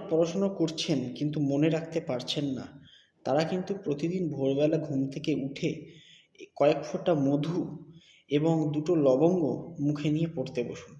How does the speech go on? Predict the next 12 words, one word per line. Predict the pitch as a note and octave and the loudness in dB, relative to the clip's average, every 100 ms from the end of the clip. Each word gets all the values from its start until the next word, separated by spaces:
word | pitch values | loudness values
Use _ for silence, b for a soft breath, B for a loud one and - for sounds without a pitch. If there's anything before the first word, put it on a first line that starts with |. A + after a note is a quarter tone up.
| - _ _ _ - | -20 _ _ _ -6
আপনি | D3 F3+ | -2 0
দেখবেন | E3 D#3 D3+ F3+ B2+ - B B B - | 4 4 4 2 2 -2 B B B -4
যে | D3 | 0
আপনাদের | - - D#3 D#3+ E3+ E3+ E3+ - - | 0 0 0 0 0 0 -4 -6 2
পড়াশোনার | C#3 D3+ F3 E3+ E3+ | 4 4 2 0 0
দিকে | E3 E3 C#3 - - - - _ - | -2 -2 -4 -4 -12 -20 -20 _ -2
যথেষ্ট | - F#3 - F3+ | 0 -2 -4 -2
কিন্তু | F3+ F3 F3 | -2 -2 0
মনোসংযোগ | F3+ D3 D3 D3+ D3 D3+ D#3+ - | 2 4 2 2 0 0 -2 -2
তৈরি | B2 G#2+ B2+ | -2 -2 -6
হয়ে | A2 | -8
যাবে। | G2 D2+ - | -10 -12 -14